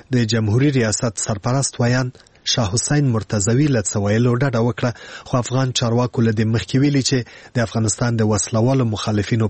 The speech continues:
پټنځایونه په پاکستان کې دي. متحدو ایالاتو هم د روان کال په پیل کې اعلان وکړ چې پاکستان ته امنیتي مرستې تر هغه وخته ځنډوي چې اسلام آباد د طالبانو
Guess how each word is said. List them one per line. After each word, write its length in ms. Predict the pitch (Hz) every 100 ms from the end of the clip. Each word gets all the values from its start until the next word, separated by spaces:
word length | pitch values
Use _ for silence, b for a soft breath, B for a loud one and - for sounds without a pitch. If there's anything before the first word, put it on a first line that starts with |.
| -
پټنځایونه 680 | 101 104 98 107 127 127 123
په 60 | 120
پاکستان 540 | 123 - - 139 120
کې 140 | - 113
دي. 80 | 123 - B B B 131
متحدو 400 | 123 131 143 131
ایالاتو 340 | 127 131 120
هم 180 | 117 131 - B B
د 140 | 123 110
روان 240 | 113 120
کال 240 | - 113 107
په 140 | 113
پیل 340 | - 151 143
کې 320 | 113 120 113 107
اعلان 240 | 123 156
وکړ 280 | 139 - 127 -
چې 100 | 135 - B B B
پاکستان 500 | 127 - - 143 131
ته 280 | - 131 120
امنیتي 400 | 113 110 101 123
مرستې 400 | 110 120 - 117 -
تر 180 | 107
هغه 140 | 131 123 113
وخته 320 | - - 113
ځنډوي 540 | 98 107 101 110 143 147
چې 80 | 147 139 B B B 123
اسلام 260 | - 107
آباد 400 | 110 143 151 - B B
د 140 | 127 -
طالبانو 540 | 107 107 110 135 135